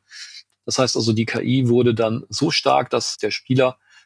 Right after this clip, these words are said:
schon sehr aufpassen musste, weil die kleinsten Fehler werden sofort ausgenutzt, weil alles komplett berechnet wird. Und das hat die K I sehr, sehr, sehr stark gemacht. Nach oben hin ging das dann weiter, dass ich versucht habe, das Ganze so auszubauen,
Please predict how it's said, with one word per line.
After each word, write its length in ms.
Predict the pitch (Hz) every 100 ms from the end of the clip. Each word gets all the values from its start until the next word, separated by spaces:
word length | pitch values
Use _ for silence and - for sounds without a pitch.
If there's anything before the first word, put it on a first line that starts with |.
| -
schon 340 | - 147 120
sehr 300 | 98 135 135
aufpassen 500 | 127 110 - 101 117
musste, 260 | - - -
weil 100 | 117
die 80 |
kleinsten 480 | 117 - 147 180 -
Fehler 340 | - 139 135 127
werden 220 | 123 110
sofort 340 | 117 113 117
ausgenutzt, 640 | - - - 127 123 - -
weil 220 | 110 113
alles 320 | 113 117 110
komplett 340 | - 101 107 -
berechnet 460 | 110 131 - 120
wird. 200 | 117 110 _ - - - _
Und 80 | 117
das 160 | 127 151
hat 120 | 147
die 60 |
K 180 | 139 135
I 140 | 117 110
sehr, 320 | 92 113 135
sehr, 140 | 113
sehr 140 | 107 104
stark 280 | - 104
gemacht. 420 | - 110 107 - _ - - - -
Nach 160 | 123
oben 260 | - 190 202
hin 160 | 180
ging 140 | 170 170
das 160 | 165
dann 200 | - 143
weiter, 360 | 110 110 165 190
dass 200 | 147 -
ich 140 | 135
versucht 380 | - 117 131 -
habe, 240 | 120 120 113
das 360 | 107 - -
Ganze 340 | - 104 107 -
so 200 | 104 120
auszubauen, 760 | 110 104 - 110 107 104 107